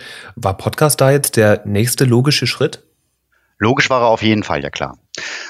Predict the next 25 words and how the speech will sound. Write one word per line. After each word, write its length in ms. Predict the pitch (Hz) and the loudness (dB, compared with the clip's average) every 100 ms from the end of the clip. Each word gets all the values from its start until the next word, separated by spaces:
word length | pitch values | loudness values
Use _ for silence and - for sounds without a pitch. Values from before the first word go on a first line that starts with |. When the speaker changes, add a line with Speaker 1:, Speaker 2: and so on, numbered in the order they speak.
| - - | -20 -4
Speaker 2:
Unser 280 | 113 107 95 | 0 4 4
Auftrag 380 | 107 - 120 | 2 0 0
als 160 | 101 - | 0 0
agma 400 | 95 - 139 135 | -2 0 0 2
und 120 | 95 | 0
gerade 260 | - 80 80 | -2 -4 -4
mein 280 | 80 95 107 | -2 0 0
Auftrag, 480 | 90 - 90 - | -2 -2 -2 -2
und 100 | 85 | -4
da 120 | 80 78 | -2 0
arbeite 280 | 82 90 | 0 -2
ich 80 | 92 | -2
auch 60 | 78 | -4
sehr, 160 | 85 | -2
sehr 100 | 85 | 0
stark 300 | 82 87 85 | 0 0 -4
dran, 300 | - 98 98 | -2 -2 -2
ist 140 | 92 95 | -4 -6
es 100 | 90 | -6
natürlich 320 | 95 95 95 | -4 -4 -2
immer, 160 | 101 90 | -2 -2
die 120 | 90 | -2
stetig 400 | - 104 95 101 | -2 -2 -2 0
wandelnde 560 | 101 90 95 98 90 | 0 0 0 0 -2
Mediennutzung 800 | 87 110 135 90 80 - 71 65 | -2 0 2 0 -2 -6 -8 -12